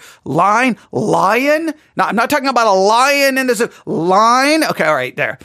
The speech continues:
My West, my West Texas accent, I think, is coming through there. But you get the idea.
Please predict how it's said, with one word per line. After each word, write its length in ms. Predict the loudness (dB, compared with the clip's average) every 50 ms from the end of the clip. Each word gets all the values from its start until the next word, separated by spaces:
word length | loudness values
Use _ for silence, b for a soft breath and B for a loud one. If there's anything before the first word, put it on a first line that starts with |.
| B B B _
My 120 | -4 -2
West, 280 | 0 0 -2 -4 -4 -2
my 240 | -2 -2 -2 -6 b b b b -4
West 300 | -2 -2 0 -2 -4 -4
Texas 480 | -4 -4 -4 -2 -2 -2 -2 -4 -4 -4
accent, 400 | -6 -6 -6 -6 -4 -4 -4 -4
I 60 | -4 -8
think, 180 | -10 -10 -10
is 80 | -10 -6
coming 260 | -6 -4 -4 -6 -8
through 180 | -10 -10 -10 -10
there. 200 | -12 -14 -14 -6 -4
But 180 | -4 -4 -4 _ _
you 140 | -2 -2 0
get 180 | 0 -2 -2
the 160 | -2 -2 -2 0
idea. 460 | 0 -2 -2 -4 -6 -6 -8 -12